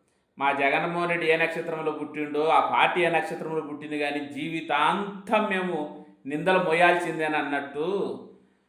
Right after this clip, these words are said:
రాజశేఖర రెడ్డి మరణించిన తర్వాత జగన్మోహన్ రెడ్డి రాజకీయాలకు వచ్చినప్పటి నుంచి ఈ రోజుటి వరకు, ఈ వీడియో చేసి ఈ క్షణం వరకు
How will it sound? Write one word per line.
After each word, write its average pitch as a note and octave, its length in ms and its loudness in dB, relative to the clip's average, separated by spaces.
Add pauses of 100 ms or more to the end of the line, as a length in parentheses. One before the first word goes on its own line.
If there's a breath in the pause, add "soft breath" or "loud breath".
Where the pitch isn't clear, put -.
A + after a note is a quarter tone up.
(200)
రాజశేఖర G3 960 4
రెడ్డి F#3 720 -2 (160)
మరణించిన F#3 560 2
తర్వాత F3+ 640 4
జగన్మోహన్ G3 520 2
రెడ్డి F#3+ 180 0
రాజకీయాలకు F#3 600 4
వచ్చినప్పటి F3+ 520 -2
నుంచి F3+ 480 -8 (320)
ఈ F#3 260 -2
రోజుటి A3+ 420 8
వరకు, G#3 420 2
ఈ F#3 280 -4
వీడియో G#3+ 320 2
చేసి G#3 260 0
ఈ A3+ 200 -2
క్షణం G#3+ 400 2
వరకు G#3+ 440 -2